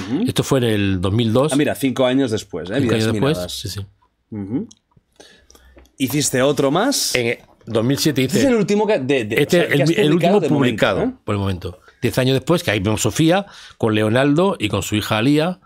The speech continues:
Speaker 1: Ujú, embarazada.
Speaker 2: No, no, ahí estaba, ahí estaba con su
Speaker 1: Ah, no, es el
Speaker 2: hijita.
Speaker 1: niño, es el niño, pensaba que
Speaker 2: La,
Speaker 1: era, que
Speaker 2: la
Speaker 1: era,
Speaker 2: niña,
Speaker 1: que era ella.
Speaker 2: con sus dos prótesis, ¿no?
Speaker 1: Ajá. O sea, ¿ha, ha tenido siempre el mismo marido?
Speaker 2: No.
Speaker 1: Diferente.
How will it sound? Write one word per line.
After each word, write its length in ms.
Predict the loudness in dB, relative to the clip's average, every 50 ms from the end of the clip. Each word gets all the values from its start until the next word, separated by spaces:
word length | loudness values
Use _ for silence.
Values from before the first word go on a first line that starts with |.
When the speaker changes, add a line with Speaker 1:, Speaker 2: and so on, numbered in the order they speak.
| _
Speaker 1:
Ujú, 240 | -12 -10 -6 -6 -6 -6
embarazada. 960 | -6 -6 -4 -4 -4 -6 -6 -4 -2 0 0 0 0 0 0 0 -2 -2 0 0
Speaker 2:
No, 120 | 2 2
no, 120 | 2 2
ahí 80 | 0 0
estaba, 400 | 0 0 0 0 2 0 0 0
ahí 80 | -2 -2
estaba 580 | -2 -2 -2 -2 0 0 0 0 0 -2 -2 -2
con 120 | -2 0
su 80 | 0 0
Speaker 1:
Ah, 40 |
no, 60 | 0 2
es 80 | 2
el 60 | 2
Speaker 2:
hijita. 100 | 2 2
Speaker 1:
niño, 100 | 2 0
es 100 | 0 0
el 60 | 0 0
niño, 120 | 2 0
pensaba 240 | 0 0 0 0 0
que 60 | 0
Speaker 2:
La, 80 | 0 0
Speaker 1:
era, 200 | 0 -2 -2 -2
que 100 | 0 0
Speaker 2:
la 100 | 0 0
Speaker 1:
era, 80 | 0 0
Speaker 2:
niña, 80 | 0
Speaker 1:
que 60 | -2
era 140 | -2 -2 -2
ella. 220 | -4 -4 -6 -10 -12 -10
Speaker 2:
con 120 | -8 -6 -4
sus 120 | -2 -2
dos 120 | -2 -2
prótesis, 460 | -2 -4 -4 -4 -4 -6 -8 -8 -8 -8
¿no? 80 | -8 -6
Speaker 1:
Ajá. 180 | -6 -6 -6
O 120 | -6 -8 _ _ _ _ _ _ _ _ _ _ _ _ _ _ _ _ _ _ _ _ _ _ _ _ -6
sea, 220 | -4 -4 -4 -4 -6 -4
¿ha, 460 | -2 0 2 2 2 2 0 0 0 -2
ha 80 | 0
tenido 300 | 0 2 2 2 2 0
siempre 300 | 0 0 0 0 0 0
el 80 | 0 0
mismo 260 | 0 0 0 0 0
marido? 420 | 0 0 0 -2 -2 -4 -6 -8 _ _ _ _ _ -18 -18 -18 -20 _ _
Speaker 2:
No. 220 | -8 -8 -8 -8 _ _ _ _ _ _ _ -20 -20 -20 _ -20 -12
Speaker 1:
Diferente. 560 | -10 -8 -8 -8 -8 -8 -8 -8 -10 -14 -14